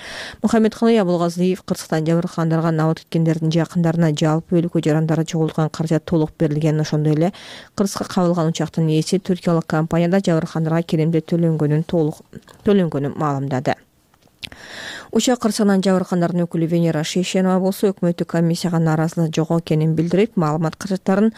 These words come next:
ар кандай имиш сөздөрдү таратпоого чакырды. Былтыр он алтынчы январда түркиялык Боинг жети жүз кырк жети жүк учагы Бишкектин четиндеги Дача суу айылына кулап, андан жергиликтүү отуз беш тургун, төрт учкуч каза болуп, бир топ турак жай кыйраган эле.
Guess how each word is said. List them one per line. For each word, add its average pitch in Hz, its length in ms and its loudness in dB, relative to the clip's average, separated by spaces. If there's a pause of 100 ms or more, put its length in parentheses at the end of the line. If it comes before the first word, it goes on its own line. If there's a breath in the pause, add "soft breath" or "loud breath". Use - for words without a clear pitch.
(320 loud breath)
ар 214 140 -2
кандай 175 340 2
имиш 170 380 0
сөздөрдү 160 340 0
таратпоого 160 600 -2
чакырды. 147 560 -2 (580 loud breath)
Былтыр 233 280 0
он 214 160 2
алтынчы 196 300 0
январда 185 280 2 (100)
түркиялык 180 480 0
Боинг 175 480 2 (140)
жети 180 300 -2
жүз - 180 -14
кырк - 160 -12
жети 180 320 0
жүк 170 240 -4
учагы 170 300 0
Бишкектин 165 440 -2
четиндеги 165 460 2
Дача 165 360 0
суу 165 200 -2
айылына 160 340 2
кулап, 170 460 -2
андан 165 400 2
жергиликтүү 165 500 0
отуз - 180 -8
беш 165 180 0
тургун, 190 340 0 (480 loud breath)
төрт 202 280 0
учкуч 180 360 -4
каза 170 180 0
болуп, 160 220 2
бир 170 120 -2
топ - 280 -4
турак - 420 -6
жай 151 240 0
кыйраган 143 500 -4
эле. 127 340 -4